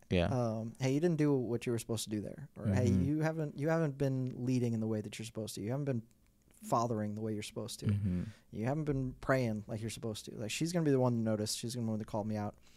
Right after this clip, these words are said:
Speaker 2: But it's interesting because Samson, that was actually his area of weakness.
Speaker 1: Yeah.
Speaker 2: Like, his, his wife was not his anchor. <laughs> His wife was his,
Speaker 1: <laughs>
Speaker 2: his issue.
Speaker 1: Yeah.
Speaker 2: Uh, his problem. And it, um, I mean, this isn't a, a, a marriage seminar, but,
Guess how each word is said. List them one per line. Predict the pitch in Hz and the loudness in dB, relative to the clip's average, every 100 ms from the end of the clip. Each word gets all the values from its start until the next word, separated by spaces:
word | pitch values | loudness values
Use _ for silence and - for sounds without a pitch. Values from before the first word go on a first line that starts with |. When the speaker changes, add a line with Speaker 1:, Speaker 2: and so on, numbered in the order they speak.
| - - - | -20 -18 -4
Speaker 2:
But | 110 | 0
it's | 110 | 2
interesting | 131 127 127 117 | 2 2 2 2
because | 117 117 104 | 2 2 2
Samson, | - 127 120 123 113 113 - | 2 2 0 0 -2 -4 -6
that | 123 117 | 0 2
was | 117 | 6
actually | 123 - 131 | 6 4 4
his | 117 110 - | 4 2 -2
area | 113 113 | 0 0
of | 113 | 2
weakness. | 151 - - - - - | -2 -4 -8 -8 -12 -2
Speaker 1:
Yeah. | 98 98 95 - | 4 6 4 0
Speaker 2:
Like, | - 110 113 | -2 -2 0
his, | 123 117 | -2 0
his | - 131 120 | 2 2 6
wife | 120 151 127 - | 6 8 6 2
was | 147 151 | 0 0
not | 185 | -2
his | 147 107 | 0 -2
anchor. | 98 104 131 - | -4 -8 -10 0
<laughs> | 180 | 4
His | 135 | 4
wife | 135 139 151 127 | 4 4 6 4
was | 120 117 | 4 2
his, | 123 117 117 120 | 2 0 -2 -6
Speaker 1:
<laughs> | - | -4
Speaker 2:
his | 117 127 | 0 4
issue. | 180 127 107 95 - | 4 4 0 -2 0
Speaker 1:
Yeah. | 101 104 98 110 - | 6 8 8 6 0
Speaker 2:
Uh, | 117 | 0
his | 110 113 | 2 0
problem. | - 165 175 107 104 | 0 0 0 -2 -4
And | 123 117 | -4 -2
it, | 110 - | -4 -4
um, | 123 120 120 - | -2 0 -2 -6
I | 131 | -6
mean, | 127 120 | -2 0
this | 127 143 | 2 2
isn't | 139 123 - | 2 0 0
a, | |
a, | 117 113 - 123 110 - | 0 0 -2 -2 -2 -4
a | 120 | 0
marriage | 113 131 131 127 - | 4 6 6 4 2
seminar, | 127 120 110 120 | 4 4 2 0
but, | 127 117 | 0 -2